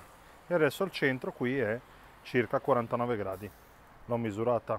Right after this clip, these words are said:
non con il solito termometro a sonda, o meglio sì, con il termometro a sonda ma non Bluetooth. Adesso la lascio riposare un momento e poi la taglio. Ovviamente il taglio sarà da fare contro fibra,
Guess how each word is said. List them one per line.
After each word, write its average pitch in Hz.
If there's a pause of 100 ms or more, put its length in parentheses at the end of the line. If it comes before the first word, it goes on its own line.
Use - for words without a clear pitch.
(140)
non 160
con 175
il 151
solito 139
termometro 127
a -
sonda, 185
o -
meglio 98
sì, -
con 98
il 98
termometro 101
a -
sonda 104
ma 98 (680)
non 110
Bluetooth. 107 (460)
Adesso 117
la 165
lascio 113
riposare 110
un 117
momento 156 (160)
e 175
poi 123
la 127
taglio. 107 (320)
Ovviamente 147
il 131
taglio 135
sarà 117
da 131
fare 113
contro 104
fibra, 104